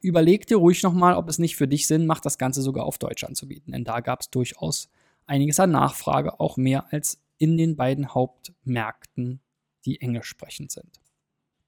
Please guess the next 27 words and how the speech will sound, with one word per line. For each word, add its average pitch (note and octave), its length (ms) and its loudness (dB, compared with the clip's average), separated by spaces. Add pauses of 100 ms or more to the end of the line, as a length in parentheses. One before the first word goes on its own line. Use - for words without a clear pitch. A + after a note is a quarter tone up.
(460)
So, F#3+ 380 10 (400)
eben E3+ 220 6
war D#3+ 100 10
ich D#3 60 4
schon D#3+ 120 0
mal E3 60 4
ein E3 60 4
bisschen E3 240 0
vorgesprungen. G#3 680 4
Green E3 300 4
City G3 320 2
Solutions, G#3+ 840 2 (360)
den D3 160 4
Städten - 560 0
geht E3 180 0
die E3 60 2
Luft E3+ 400 2
aus, F#3+ 480 0
ein D3+ 240 -2
sehr D3+ 260 2
graues D3 480 2
Bild. D#3 540 2 (540)
Wir D3+ 260 4
tun F#3+ 320 2
was F3 260 6
dagegen, D#3 680 0 (640)
nämlich D#3+ 960 2